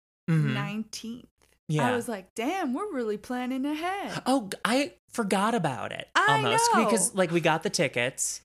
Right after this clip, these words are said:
Speaker 2: Yeah.
Speaker 1: I booked the Airbnb,
Speaker 2: Yeah.
Speaker 1: and then we didn't have
Speaker 2: Ten
Speaker 1: to think
Speaker 2: months
Speaker 1: about
Speaker 2: went
Speaker 1: it. Ten
Speaker 2: by.
Speaker 1: months went by, and we're like,
Speaker 2: <laughs>
Speaker 1: "Oh, shit, we have to go to Dallas this weekend."
Speaker 2: <laughs> Yes.
Speaker 1: <laughs> Well, I think at one point we, like, bought plane tickets and shit. But we
Speaker 2: Yes.
Speaker 1: just kept,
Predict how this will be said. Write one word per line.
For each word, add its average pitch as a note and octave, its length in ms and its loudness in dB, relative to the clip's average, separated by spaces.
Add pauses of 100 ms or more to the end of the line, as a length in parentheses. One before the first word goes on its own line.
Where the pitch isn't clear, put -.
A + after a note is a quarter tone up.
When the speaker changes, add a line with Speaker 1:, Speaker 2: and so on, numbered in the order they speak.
Speaker 2:
Yeah. C4+ 300 -4 (220)
Speaker 1:
I D3 140 6
booked F3 300 -2
the F#3 140 4
Airbnb, D3 840 0
Speaker 2:
Yeah. A#3 160 0
Speaker 1:
and D3 120 2
then C#3+ 340 0 (960)
we F3 140 2
didn't E3+ 180 2
have C#4+ 100 4
Speaker 2:
Ten D4 80 4
Speaker 1:
to D4+ 60 6
think E4 60 6
Speaker 2:
months A3+ 160 2
Speaker 1:
about B3+ 100 4
Speaker 2:
went G3+ 140 0
Speaker 1:
it. - 60 -4
Ten G3+ 200 4
Speaker 2:
by. F#3+ 40 4
Speaker 1:
months A#3+ 280 2
went - 200 4
by, C3 180 6
and D3 100 2
we're F4 80 6
like, F3 180 4
Speaker 2:
<laughs> - 40 -2
Speaker 1:
"Oh, G3 160 6
shit, A3+ 340 4
we F#3 100 2
have E3 120 2
to F3+ 60 -2
go E3+ 100 2
to D#3 80 2
Dallas D#3+ 440 2
this - 240 -4
weekend." - 340 -4
Speaker 2:
<laughs> - 40 6 (400)
Yes. - 500 2
Speaker 1:
<laughs> G3+ 360 4
Well, B3 160 6
I G#3+ 80 2
think A#3 180 -2
at F3+ 100 2
one E3 180 2
point C3 200 -4
we, C#3 120 -2
like, A#2+ 160 0
bought G#2+ 200 -2
plane G#2+ 200 -2
tickets - 320 -10
and - 100 -12
shit. - 280 -2 (160)
But E3 300 0
we E3 80 4
Speaker 2:
Yes. D#3+ 60 -2
Speaker 1:
just F#3 220 -2
kept, G3 180 -2